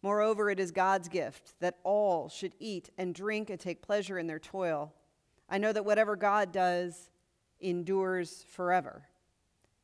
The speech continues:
Nothing can be added to it, nor anything taken from it. God has done this so that all should stand in awe before him.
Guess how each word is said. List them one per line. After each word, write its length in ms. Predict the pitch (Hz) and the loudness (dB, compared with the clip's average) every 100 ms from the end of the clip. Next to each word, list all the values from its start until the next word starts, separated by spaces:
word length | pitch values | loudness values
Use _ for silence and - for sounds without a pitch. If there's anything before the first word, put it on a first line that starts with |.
| - | -2
Nothing 320 | 196 202 208 | 0 0 -6
can 160 | 214 214 | -4 -4
be 120 | - | 0
added 360 | 202 202 175 | 2 2 0
to 160 | - 156 | -6 -8
it, 160 | 143 - | -8 -4
nor 180 | 170 | -4
anything 460 | - 196 208 202 185 | -2 -2 -4 -8 -10
taken 360 | 220 220 196 160 | -4 -4 -4 -8
from 240 | 156 139 | -10 -12
it. 140 | - - _ _ _ _ _ _ _ _ | -16 -20 _ _ _ _ _ _ _ _
God 420 | 190 208 220 214 202 | -2 0 2 2 2
has 280 | 196 175 | -2 -2
done 300 | 156 208 214 | -4 -4 -2
this 440 | 165 - - - - _ _ _ | -4 -8 -14 -18 -20 _ _ _
so 200 | 196 185 | -2 2
that 160 | 190 | 2
all 300 | - 214 226 | 4 4 4
should 220 | 226 208 170 | 2 -4 -10
stand 600 | - 208 208 202 202 190 | -10 -8 -4 -2 -4 -4
in 260 | 175 165 - | -4 -4 -2
awe 340 | 202 208 214 | -2 0 -2
before 400 | 202 202 - 156 | -2 -6 -6 -8
him. 240 | 143 131 | -8 -12